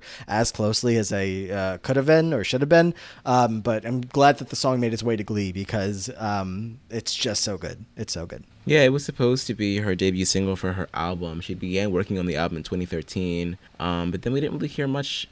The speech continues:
Speaker 2: else after this. So I'm not really sure. Like, I mean, it, it feels like the only person that really had success with an album was fucking Leah. But, uh, Naya, her shit kind of, like, went haywire, and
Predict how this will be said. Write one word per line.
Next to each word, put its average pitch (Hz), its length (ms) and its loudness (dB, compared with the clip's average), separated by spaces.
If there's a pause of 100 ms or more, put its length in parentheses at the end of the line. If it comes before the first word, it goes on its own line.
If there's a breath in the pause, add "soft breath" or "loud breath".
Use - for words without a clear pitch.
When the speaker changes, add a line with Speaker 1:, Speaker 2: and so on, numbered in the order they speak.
(120)
Speaker 2:
else 139 380 -2
after 113 340 -4
this. 87 560 -6 (200)
So - 100 -6
I'm 117 40 0
not 127 80 -2
really 127 140 -2
sure. 101 580 2 (360)
Like, 98 180 -6
I - 20 0
mean, 101 240 2
it, 98 140 -2
it 87 160 0
feels 127 140 4
like 123 160 0
the 101 100 0
only 110 160 2
person 120 240 2
that 101 80 2
really 113 160 4
had 101 160 4
success 110 420 0
with 82 220 -6
an 76 100 -4
album 85 340 2
was 82 140 -4
fucking 98 300 -4
Leah. 87 340 0 (200 soft breath)
But, 85 260 0 (100)
uh, 82 480 0
Naya, 98 640 4 (160)
her 95 220 2
shit 107 280 2
kind 107 200 0
of, 98 80 0
like, 104 180 2
went 107 140 0
haywire, 104 580 4
and 78 260 -4